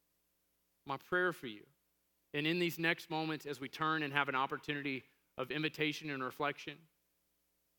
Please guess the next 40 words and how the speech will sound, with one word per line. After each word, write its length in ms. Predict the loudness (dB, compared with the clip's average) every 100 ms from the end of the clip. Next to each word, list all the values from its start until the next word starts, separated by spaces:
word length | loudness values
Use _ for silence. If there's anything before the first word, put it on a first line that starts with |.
| 0
that 120 | 0
if 200 | 0 -2
you 160 | 0
don't 360 | 2 4 4 0 -6 _ -2
know 320 | 2 4 2
him, 100 | -2 -14 _ _ _ _ _ _ _ _ _ _ _ _ _ _ _
but 200 | -4 -4
you 80 | -6
want 340 | -2 -2 -2 -4 -20
to, 60 | -20 _ _ _ _ _ _ _ _ _ _ _ _
that 100 | -4
you 140 | 0 2
would 140 | 2
turn 300 | 2 4 4
to 60 | 2
the 80 |
person 340 | 2 2 0 0
beside 460 | 0 4 4 4
you, 200 | 2 -2 -2 -12 _
that 100 | -4
you 140 | 0 4
would 120 | 2
find 380 | 6 6 6 4
somebody 340 | 2 4 4
near 260 | 4 4 4
you, 300 | 2 2 0
or 100 | 2
you 140 | 2 4
would 160 | 2
come 200 | 2 2
and 120 | 2 2
find 240 | 4 4
one 120 | 2
of 40 | 2
the 100 | 0
staff 440 | 2 6 6 4 -4
and 100 | -6
say, 180 | 2 2
"Tell 520 | 2 2 4 6 6
me 520 | 4 2 4 4 2